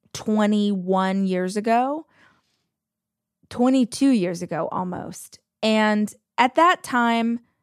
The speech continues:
we knew less about the world. And I think that the Playboy Mansion seemed, like, pretty glamorous to me and like, "Ooh, I wanna at least see that." I, I would, I would challenge that many people in that scenario, like, "Hey, we have an extra ticket to this party.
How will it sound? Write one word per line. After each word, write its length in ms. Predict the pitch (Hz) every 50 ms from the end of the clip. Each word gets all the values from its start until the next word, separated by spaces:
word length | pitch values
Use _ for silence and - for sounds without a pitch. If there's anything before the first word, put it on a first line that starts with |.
| _ _ _ _ _ _
we 140 | _ - 233
knew 240 | 240 285 349 403 359
less 260 | 285 247 220 208 -
about 280 | 247 208 208 196 196 -
the 100 | - 190
world. 500 | 190 196 190 185 190 185 185 180 175 - - _ _ _ _
And 180 | 233 240 240 247
I 120 | 247 254
think 400 | - - - 294 311 339 302 -
that 240 | 302 277 220 - -
the 100 | 220 214
Playboy 460 | - - - 214 214 220 233 226 220
Mansion 420 | 208 196 190 190 185 - 196 185
seemed, 460 | 180 - - - 196 190 190 190 - -
like, 200 | 185 180 - - _ _
pretty 360 | - - - 240 233 220 214
glamorous 600 | 190 185 196 190 185 180 175 175 170 165 - -
to 100 | - 190
me 220 | 180 165 151 147 -
and 140 | 180 185
like, 200 | 190 190 185 -
"Ooh, 120 | 233 247 240
I 120 | 202 190
wanna 240 | 196 196 208 208 208
at 140 | 196 - -
least 240 | 196 190 175 - -
see 260 | - - - - 170
that." 280 | - - - - - - _ _ _ _ _ _ _ _ _ _ _
I, 220 | - 208 233 240 226 - -
I 140 | 226 254 262
would, 300 | 233 262 294 240 - _ _ _
I 140 | 240 254 285
would 200 | 294 320 294 269
challenge 560 | - - - 320 339 339 330 320 302 277 294
that 160 | - 277 -
many 360 | 220 226 233 240 226 226 214
people 420 | 208 - - 214 190 - - 190 190
in 160 | - 190 196
that 180 | 196 196 - -
scenario, 420 | - - 208 196 190 190 190 190
like, 160 | 190 190 190 -
"Hey, 180 | 262 254 240
we 60 | 240
have 100 | 233 220
an 80 | 208 202
extra 260 | 202 202 - - 202
ticket 300 | 190 - 196 190 190 -
to 80 | - 196
this 160 | 180 180 -
party. 480 | _ - 190 185 180 180 180 175 180